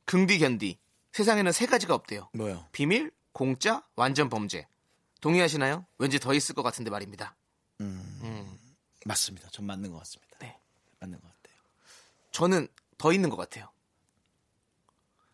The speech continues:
Speaker 1: 내 통장에 돈 <laughs> 없어요.
Speaker 2: 아, 없는 걸로?
Speaker 1: 네,
Speaker 2: 없는
Speaker 1: 세상에
Speaker 2: 걸로는
Speaker 1: 없잖아요.
Speaker 2: 엄청 많지.
Speaker 1: 이거 없어요.
Speaker 2: 저는 비밀이 없다. 뭐, 예를
Speaker 1: 네.
Speaker 2: 들어 이런 말.
Speaker 1: 세상에 없는 것.
Speaker 2: 네.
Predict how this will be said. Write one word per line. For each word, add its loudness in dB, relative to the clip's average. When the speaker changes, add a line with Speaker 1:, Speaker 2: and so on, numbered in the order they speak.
Speaker 1:
내 4
통장에 2
돈 -2
<laughs> -12
없어요. -6
Speaker 2:
아, 8
없는 8
걸로? 8
Speaker 1:
네, 10
Speaker 2:
없는 8
Speaker 1:
세상에 6
Speaker 2:
걸로는 10
Speaker 1:
없잖아요. 10
Speaker 2:
엄청 6
많지. 8
Speaker 1:
이거 10
없어요. 0
Speaker 2:
저는 4
비밀이 6
없다. 4
뭐, 2
예를 6
Speaker 1:
네. 6
Speaker 2:
들어 2
이런 2
말. -6
Speaker 1:
세상에 -4
없는 -8
것. -14
Speaker 2:
네. -8